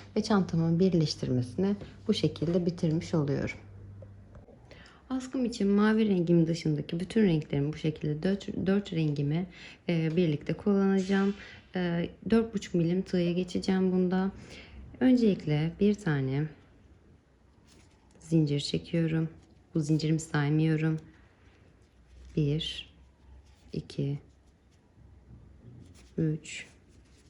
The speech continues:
dört, beş ve altı zincir çekiyorum. İpimi üzerine doluyorum. İlk zincirimi şuraya atlıyorum. İkinciye atlıyorum. Üçüncü zincirime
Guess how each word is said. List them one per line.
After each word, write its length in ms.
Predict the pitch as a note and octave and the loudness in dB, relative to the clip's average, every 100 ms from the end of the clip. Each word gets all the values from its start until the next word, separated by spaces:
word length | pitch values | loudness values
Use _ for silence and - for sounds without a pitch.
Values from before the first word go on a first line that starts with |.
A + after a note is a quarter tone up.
| - - - - - - - - _ _ - - - - E3 | -20 -20 -20 -20 -20 -20 -20 -20 _ _ -20 -20 -20 -16 -4
dört, 580 | D#3 D3 E3 E3+ - - - - - - E3 | -2 0 -2 -6 -14 -16 -20 -20 -20 -12 -4
beş 520 | D#3 D#3 F3 - - - - - - - | -2 0 -2 -8 -12 -20 -20 -20 -16 -8
ve 160 | - | 0
altı 280 | E3+ E3+ F3 | 0 2 2
zincir 320 | F3+ F#3 F#3+ | 2 4 2
çekiyorum. 680 | F#3 F#3+ F#3 F#3+ F#3 F#3 F#3 - - _ - _ - | 0 -4 -2 0 2 2 -2 -4 -20 _ -20 _ -14
İpimi 280 | - G3+ G3+ | 0 4 6
üzerine 380 | G3 G3+ G3+ G3 | 6 4 4 4
doluyorum. 560 | F#3+ G3 D3+ C#3+ D3 - - _ _ A3 | 4 4 4 2 -2 -6 -20 _ _ -4
İlk 160 | A3 | -2
zincirimi 580 | - F3+ D3+ C#3 C3+ D3 | 2 2 4 2 0 -2
şuraya 360 | - D3+ C#3+ C#3+ | 0 0 2 0
atlıyorum. 580 | - - E3 D#3+ E3 E3+ | 0 2 4 4 2 0
İkinciye 420 | - E3 C#3+ D#3 | 2 4 4 2
atlıyorum. 540 | E3 - F3+ E3+ F3 E3+ - - - | 2 0 2 4 2 0 -10 -18 -2
Üçüncü 580 | - - F#3 D3+ D3+ D#3+ | -2 4 4 6 2 2
zincirime 640 | D#3 E3 D3+ C3+ C3 C3 | 4 4 4 4 2 2